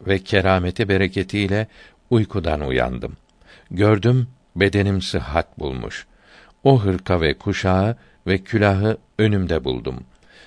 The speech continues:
Bildim ve itikad eyledim ki, Ebu Bekr Sıddık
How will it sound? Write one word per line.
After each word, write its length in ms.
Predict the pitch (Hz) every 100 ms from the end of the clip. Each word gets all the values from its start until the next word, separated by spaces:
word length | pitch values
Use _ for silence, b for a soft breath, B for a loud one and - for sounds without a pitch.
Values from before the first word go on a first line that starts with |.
| b
Bildim 580 | - 85 107 95 123 127
ve 120 | 85
itikad 640 | 65 85 - 90 90 85 78
eyledim 480 | 71 65 67 87 117
ki, 280 | - 113 113 B B B -
Ebu 340 | 98 90 92
Bekr 320 | 95 101 - 90
Sıddık 580 | - 92 76 90 104